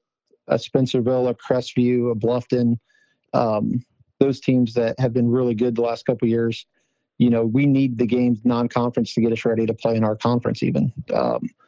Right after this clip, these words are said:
but biggest thing is wins and losses during the season, but we wanna, we wanna push forward, you know, sectional district, um,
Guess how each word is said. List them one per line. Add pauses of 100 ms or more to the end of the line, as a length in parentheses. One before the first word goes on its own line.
(460)
but (460)
biggest
thing
is
wins
and
losses
during
the
season,
but
we
wanna, (480)
we
wanna
push
forward,
you
know,
sectional
district, (640)
um,